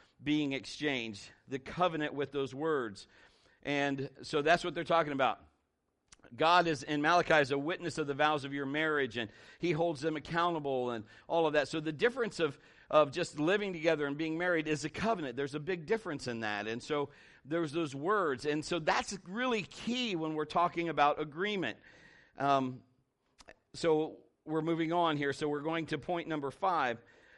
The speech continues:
But if we, we talked about in four that in that covenant, we have to be careful of strife. How many of you knows what strife is? Bickering, fighting, arguing, um, just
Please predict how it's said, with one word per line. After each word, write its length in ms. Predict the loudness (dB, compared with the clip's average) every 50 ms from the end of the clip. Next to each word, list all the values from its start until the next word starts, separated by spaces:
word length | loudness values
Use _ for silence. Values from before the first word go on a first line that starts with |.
| -4 0
But 220 | 0 2 4 6
if 160 | 4 4 4 0
we, 280 | -8 -2 2 4 4 4
we 160 | 2 -2 0
talked 280 | 2 4 2 4 2 2
about 260 | 6 6 6 6 6
in 140 | 2 0 -2
four 400 | -2 -2 0 2 4 4 4 2
that 260 | 4 2 2 2 2
in 160 | 2 2 4
that 220 | 4 4 4 2 -2
covenant, 500 | -4 -2 -2 -2 -2 -2 -4 -4 -4 -2
we 160 | -2 -2 0
have 220 | 0 -2 -2 -4 -4
to 80 | -10
be 100 | -12 -12
careful 540 | -10 -4 -2 -2 -2 0 -2 -4 -6 -6 -8 -16 -20 -20 -20 -20 -2
of 300 | 2 4 4 4 2 0 -6 -12 -18 -20 -20 _ _ _
strife. 720 | -16 -8 -4 2 6 6 6 6 4 0 -6 -14 -20 -20 _ _ _ _ _ -20 -20 _ _ -16 -14 -12
How 140 | -8 -6 -4
many 120 | -4 -4 -4
of 20 |
you 40 | -4
knows 160 | -4 -2 -2
what 140 | -4 -4 -6
strife 400 | -6 -2 2 2 2 2 0 -4
is? 300 | -6 -8 -8 -10 -14 -18 -20 _ _ _ _ _ _ _ _ -20 -20 _ -2
Bickering, 480 | -2 -2 0 -2 -4 -4 -4 -6 -10 -14 -6 -2
fighting, 500 | 0 0 0 0 0 -4 -6 -6 -12 -18 _ _ _ _ _ _
arguing, 540 | 0 0 0 2 -2 -2 -2 -2 -4 -6 -10 -14 -20 _ _ _ _ _ _ _ _ _ _ _ _ _ -4
um, 480 | -2 0 2 2 2 2 0 -2 -8 -14 -18 _ _ _ _ _ _ _ _ _ _ _ _ _ _ _ _ _ _ _ _ _ _ _ _ _ _ _ _ _ _ _ _ _ _ _ _ _ _ _ _ _ _
just 320 | -2 0 0 0 -2 -6